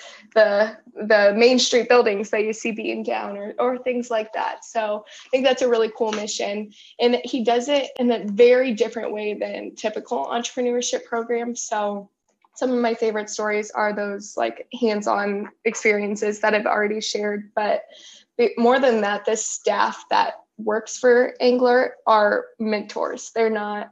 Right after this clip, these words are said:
professors or teachers. Well, they are technically, but it feels more like a mentor. You know,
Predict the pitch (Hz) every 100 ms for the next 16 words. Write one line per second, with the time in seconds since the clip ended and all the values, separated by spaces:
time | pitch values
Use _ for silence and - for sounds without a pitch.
0 | _ - 233 220 214 233 226 233 220 220
1 | - 226 - 220 220 - - - - -
2 | 220 208 - - 226 214 247 220 208 208
3 | 214 208 220 220 226 233 220 226 214 208
4 | 208 214 208 208 208 208 208 208 214 208
5 | 208